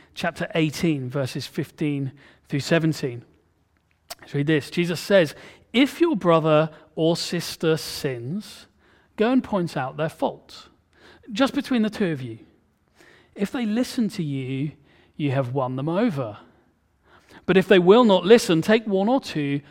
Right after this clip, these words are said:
others along, so that every matter may be established by the testimony of two or three witnesses. If they still refuse to listen, tell it to the church.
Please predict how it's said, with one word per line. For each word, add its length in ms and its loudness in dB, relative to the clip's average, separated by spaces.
others 400 4
along, 640 0
so 200 0
that 240 2
every 320 2
matter 500 0
may 200 -2
be 160 -2
established 1000 -6
by 100 -4
the 120 -6
testimony 640 -6
of 120 -8
two 280 -6
or 80 -2
three 520 -8
witnesses. 1000 -4
If 140 -4
they 120 6
still 460 2
refuse 480 -2
to 100 -4
listen, 460 -8
tell 200 2
it 80 -2
to 100 -4
the 100 -2
church. 800 -8